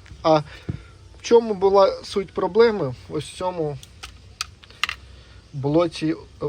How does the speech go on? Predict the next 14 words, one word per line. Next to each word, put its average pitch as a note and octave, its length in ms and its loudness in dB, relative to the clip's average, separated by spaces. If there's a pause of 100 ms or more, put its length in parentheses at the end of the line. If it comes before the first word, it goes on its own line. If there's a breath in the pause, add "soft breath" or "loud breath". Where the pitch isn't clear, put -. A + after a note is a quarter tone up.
управління. C3+ 800 -4 (260)
І D3 120 -10
він F3 180 -8
в E3 40 -4
мене D3 300 -2
згорів. B2+ 500 -6 (480)
Ну A#3+ 240 -2
і E3+ 160 -6 (640)
прийшлось E3+ 560 4
купувати C#3+ 600 0
ручку C#3+ 420 -2
за C3 260 -2
сто D3 220 0
доларів. B2+ 520 -2